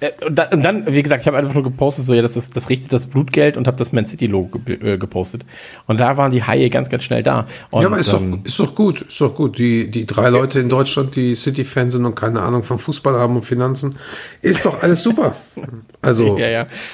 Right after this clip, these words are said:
Speaker 1: Also, ey, ganz ehrlich, bei City, das Ding ist, und das klingt abwertend, ist auch abwertend gemeint,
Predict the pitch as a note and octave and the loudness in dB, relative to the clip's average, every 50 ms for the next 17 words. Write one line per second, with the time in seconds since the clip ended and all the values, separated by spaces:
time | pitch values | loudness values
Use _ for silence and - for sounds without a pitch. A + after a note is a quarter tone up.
0 | - - - - - C#3+ D3 E3+ F3 E3+ - - - - - - D#3+ D#3+ F3+ G#3+ | -16 -18 -6 0 0 2 4 2 2 0 -6 -14 -16 -18 0 0 0 2 2 0
1 | G#3+ - C#3 D#3+ E3+ F3 F3 - D#3+ C3+ - - D3 - - E3 D#3+ E3 - - | 0 2 2 2 2 0 2 2 0 0 0 -4 -6 -6 -6 -6 -6 -8 -10 -16
2 | - - _ _ - - - - G2 _ _ _ _ - - - - - - - | -20 -20 _ _ -20 -20 -20 -20 -20 _ _ _ _ -18 -18 -18 -18 -20 -20 -20
3 | _ _ _ - _ - - D#3 - - A3+ B3 C#4+ C#4+ - A#3 B3 E4+ - - | _ _ _ -20 _ -10 -8 -8 -4 0 0 0 0 0 -2 -2 -2 -2 -4 -8
4 | - - - _ _ _ _ _ _ _ E3+ E3 D#3 - - - D#3+ D3+ - - | -12 -16 -18 _ _ _ _ _ _ _ 0 0 0 -2 -6 -4 -4 -4 -4 -6
5 | - - F#3 F#3+ A#3+ C4+ C4+ - - C4 - - - - F#3 F3+ F#3 - G3 - | -6 -2 0 0 0 0 -2 -2 -2 -4 -4 -2 0 2 2 2 2 -2 -6 -6
6 | C3 E3 - F3 E3 - - - - - - D#3+ C#3+ - C3+ C3 C#3 B2 A#2 G#2+ | -6 -4 0 0 -2 0 -2 -6 -8 0 2 2 2 2 0 0 0 0 2 0
7 | G#2 G2+ G2+ A#2+ - | 0 0 -2 -2 -2